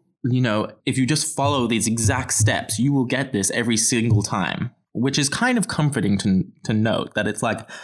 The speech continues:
as long as you put these ingredients in and mix it this way, it's going to produce the same result. I think that was, like, the message at the end of Julia,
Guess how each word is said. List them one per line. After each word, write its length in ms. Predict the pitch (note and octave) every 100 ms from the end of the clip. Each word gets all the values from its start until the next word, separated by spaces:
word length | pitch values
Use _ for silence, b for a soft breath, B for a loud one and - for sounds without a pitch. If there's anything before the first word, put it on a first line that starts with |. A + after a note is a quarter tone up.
| B B _ -
as 140 | C#3+
long 160 | F3 G3
as 100 | F3+
you 80 |
put 200 | E3 E3
these 180 | D3 C#3+
ingredients 480 | C3+ B2 B2 B2 A#2
in 260 | - A2+ G#2
and 200 | A2 A2+
mix 180 | C#3
it 160 | E3 -
this 260 | D3 C#3 -
way, 260 | A2+ A2
it's 400 | G#2+ - - -
going 160 | - D3
to 80 | B2
produce 360 | B2 A#2+ A2
the 100 | -
same 340 | G#2+ - G#2 G2
result. 260 | G2+ G2 -
I 60 |
think 200 | A#2+ E3+
that 120 | F3+
was, 160 | F3 C3
like, 220 | A2+ G2+
the 60 | F#2+
message 520 | G2 F#2+ - C#3 C3
at 140 | A2+
the 140 | A2 G#2+
end 180 | A2+ G#2+
of 140 | G#2
Julia, 560 | - G2+ A2 A2+ G#2